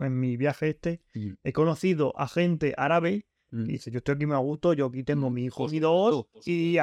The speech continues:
Speaker 1: a tomar por culo, yo no voy a tener mucho más hijos ni voy a
Speaker 2: Por
Speaker 1: hacer lo que me
Speaker 2: supuesto,
Speaker 1: dicen".
Speaker 2: gente buenísima en todas partes. Si todos conocemos a alguien árabe, eh,
Speaker 1: Mm.
Speaker 2: musulmán, tal,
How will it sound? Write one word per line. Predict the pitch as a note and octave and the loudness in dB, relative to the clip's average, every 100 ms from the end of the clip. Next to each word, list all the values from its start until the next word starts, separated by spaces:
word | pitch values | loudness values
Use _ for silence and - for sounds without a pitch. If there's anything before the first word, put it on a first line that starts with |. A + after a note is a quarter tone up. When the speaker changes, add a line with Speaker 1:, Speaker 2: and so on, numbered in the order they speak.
| C#3 | 4
Speaker 1:
a | C#3+ | 2
tomar | C3+ C3+ F3 | -2 -2 0
por | F#3 | -2
culo, | D#3+ F#3+ | 2 2
yo | E3 | 2
no | D#3+ | 0
voy | G3+ | 2
a | |
tener | G#3 F#3 | 2 0
mucho | E3+ D#3+ | 2 2
más | C#3+ F3+ | 2 2
hijos | F#3+ E3+ E3 | 2 2 2
ni | |
voy | E3 | 2
a | |
Speaker 2:
Por | D#3+ | 2
Speaker 1:
hacer | D#3+ | 2
lo | D3+ | 2
que | |
me | C#3 | 2
Speaker 2:
supuesto, | C#3 D3+ A#3 | 2 2 4
Speaker 1:
dicen". | F3 C#3 | 2 0
Speaker 2:
gente | B2 A#2+ B2+ | -6 -2 0
buenísima | A#2+ B2+ C#3 D3+ C#3 | 0 -2 0 0 0
en | A#2 G#2 | -6 0
todas | C3+ A#2+ | 2 2
partes. | - C#3 - | 0 -2 -2
Si | G2 | -2
todos | A#2 A2+ | 0 0
conocemos | C3 B2 C3+ C#3 | -2 -2 -2 0
a | C3+ | 0
alguien | C3 C3 | 0 -2
árabe, | B2+ C3+ C3+ C3+ C3+ | 2 2 2 2 -2
eh, | B2 A#2+ A#2 A2+ A2 G#2+ | -2 -2 0 0 0 -2
Speaker 1:
Mm. | C#3 - A#2+ | -4 -6 -8
Speaker 2:
musulmán, | A2+ A#2 A#2+ C3+ B2+ | -4 -2 0 0 2
tal, | C3+ | 2